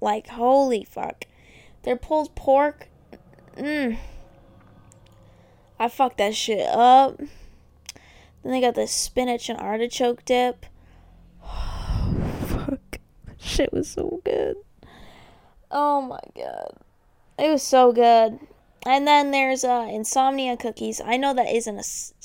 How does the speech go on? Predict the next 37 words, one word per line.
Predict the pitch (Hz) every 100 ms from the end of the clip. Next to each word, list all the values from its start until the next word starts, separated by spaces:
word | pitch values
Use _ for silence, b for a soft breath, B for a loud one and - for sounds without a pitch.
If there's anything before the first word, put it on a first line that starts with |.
| -
like, | 214 208 196
specifically | - - - 208 214 214 226 220 226 226
Saint | - 226 -
Louis, | 233 220 226 -
Missouri | 208 214 214 233
thing. | 226 240 247 254 b b b b b b b b
I | - 240
know | 240 233
that's | 226
definitely, | - 220 226 226
like, | 208
a | 202
chain. | - 208 196 208 233 240 _ _ _ _ - -
But | 285 262 - _ _ _ _ _ _ -
it's | 277 - 269
new | 262
to | 302
me, | 262 220
obviously, | 202 214 214 - 202 196
'cause | - 214 208 -
we | 220 240
don't | 233
have | 233 214 220
that | 285 285
here, | - 302 302 302
or | - 226 208 -
at | 202
least | 185 233 208
I | 185
don't | 190 -
think | - - 196 262 -
we | 302 294
have | 294 302
an | 302
insomnia | 294 285 285 285 294 294 285
cookies | 294 285 285 277
here. | 285 285 277 277